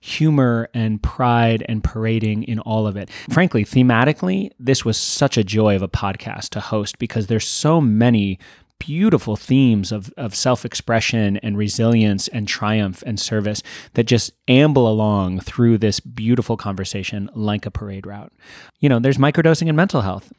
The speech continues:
She has this whole thing about throwing a lemonade party when life gives you lemons.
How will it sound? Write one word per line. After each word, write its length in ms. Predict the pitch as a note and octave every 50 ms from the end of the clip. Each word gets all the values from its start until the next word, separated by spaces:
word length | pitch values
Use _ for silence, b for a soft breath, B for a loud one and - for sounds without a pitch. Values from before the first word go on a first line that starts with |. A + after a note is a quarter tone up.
| _
She 160 | - - - D#3+
has 120 | E3 -
this 140 | F3 D#3 -
whole 160 | - E3+ D#3
thing 160 | - F3 E3
about 180 | D#3+ C#3 B2+ -
throwing 320 | - - D3+ C#3+ C#3+ C3+
a 60 | B2+
lemonade 440 | A#2+ A#2+ C3 C#3 C3 B2 C3 C3 B2+
party 280 | - A2 G#2 G2 F#2+ F#2+
when 160 | F#2+ G2+ G#2
life 200 | G#2 G#2+ G#2 -
gives 200 | - A#2+ G#2+ -
you 80 | A2 G#2+
lemons. 420 | A2 G#2+ G2+ G2 G2 A2+ - b